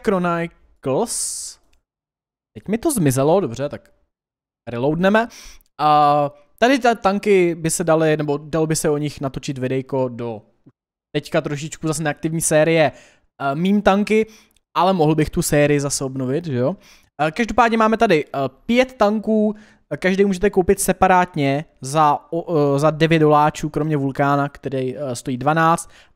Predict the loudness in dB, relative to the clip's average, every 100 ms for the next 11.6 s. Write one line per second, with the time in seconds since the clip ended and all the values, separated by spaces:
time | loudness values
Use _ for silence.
0 | -6 -2 2 2 2 2 4 2 2 0
1 | 0 2 0 0 -2 -6 -6 -6 -4 -2
2 | 0 -2 -6 -8 -8 -6 -6 -8 -10 -10
3 | -8 -6 -6 -8 -12 -14 -12 -12 -10 -8
4 | -6 -4 -4 -6 -8 -12 -12 -12 -14 _
5 | _ _ _ _ _ _ _ _ _ -2
6 | 0 0 0 0 0 0 -2 -4 0 2
7 | 2 0 -2 -2 -4 -6 -14 _ _ _
8 | 2 2 4 4 4 4 0 -2 0 2
9 | 2 0 -2 -4 0 2 0 0 0 0
10 | -4 _ _ -2 0 0 _ -2 -2 0
11 | 2 4 4 4 2